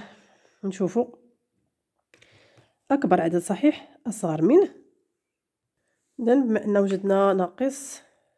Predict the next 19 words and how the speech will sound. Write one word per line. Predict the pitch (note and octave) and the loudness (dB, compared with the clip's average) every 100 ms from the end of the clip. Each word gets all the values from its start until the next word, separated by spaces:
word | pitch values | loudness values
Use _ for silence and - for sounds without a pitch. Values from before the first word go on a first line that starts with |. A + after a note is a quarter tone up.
| _ _ | _ _
ثمانية | A#3 G3+ | -2 2
وأربعون | G3 F#3+ E3 D#3 | 2 0 -2 -4
فاصلة | D#3 - D3+ - C#3+ A3+ F4 | -6 -8 -10 -8 -4 0 2
واحد | C4 - E3 | 0 -4 -6
المجموعة | E3 D#3+ D#3+ D#3 | -6 -4 -6 -6
ديال | D#3+ | -6
الأعداد، | F3 F#3+ F4 F4+ - - _ C#4+ | -4 2 2 0 -6 -20 _ 2
إذن | D#4 | 4
فأصغر | - D#4 D#4 - _ _ - F4+ F#4+ - F#3+ F#3 A3 - | 4 2 2 -2 _ _ -4 -2 -2 -6 -8 -2 -2 -2
أو | G#3+ | -2
أكبر | C4+ C#4 - G3 E3+ | -2 -4 -4 0 0
عدد | E3 D#3+ D#3+ | 0 -2 -6
صحيح | G3 - C#4+ D4+ - - - - | -8 0 2 2 -4 -20 -20 -8
أصغر | B3+ - F#3 F#3 | -8 -4 -4 2
منه | D4 E4+ | 4 4
هو | A3 | 4
ناقص | G#3 F3 E3 - A4 - - _ _ _ _ | 2 2 0 0 0 -2 -10 _ _ _ _
تسعة | - D4+ G#3+ C#4+ | -2 0 2 2
وأربعون، | D4+ C4+ A#3+ A3+ F3 D#3 | 2 0 2 2 2 -2